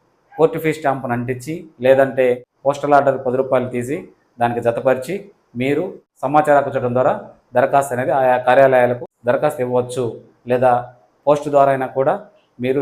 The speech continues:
లెటర్‌ను పంపించవచ్చు. పోస్ట్ ద్వారా పంపించాలని అనుకుంటే లెటర్ పైన పౌర సమాచార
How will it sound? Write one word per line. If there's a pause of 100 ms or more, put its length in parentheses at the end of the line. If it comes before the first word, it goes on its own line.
లెటర్‌ను
పంపించవచ్చు. (160)
పోస్ట్
ద్వారా
పంపించాలని
అనుకుంటే (500)
లెటర్
పైన (800)
పౌర (100)
సమాచార